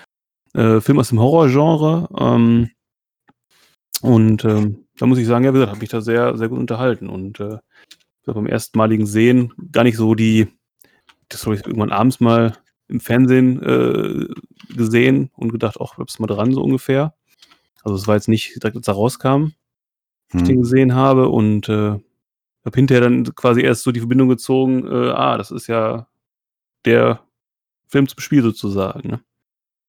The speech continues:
Speaker 2: Hm.
Speaker 1: Aber wie gesagt, fand ich so super unterhaltsam.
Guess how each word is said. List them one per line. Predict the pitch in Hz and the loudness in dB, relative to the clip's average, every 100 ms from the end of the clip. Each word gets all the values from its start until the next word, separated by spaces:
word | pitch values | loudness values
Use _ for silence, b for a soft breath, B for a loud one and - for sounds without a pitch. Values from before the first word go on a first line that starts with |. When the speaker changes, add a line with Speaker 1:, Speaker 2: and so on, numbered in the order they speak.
| _ _ _ _ - | _ _ _ _ -8
Speaker 2:
Hm. | 78 | -4
Speaker 1:
Aber | 107 101 101 - | -2 0 -2 -2
wie | |
gesagt, | 120 120 | -2 0
fand | 117 117 | 0 -2
ich | 113 | 0
so | 127 131 143 139 _ _ | 0 2 0 -4 _ _
super | 135 127 139 131 131 - _ _ _ | -12 -4 0 2 0 -6 _ _ _
unterhaltsam. | 127 117 117 113 104 - | -4 -2 -2 -2 -6 -8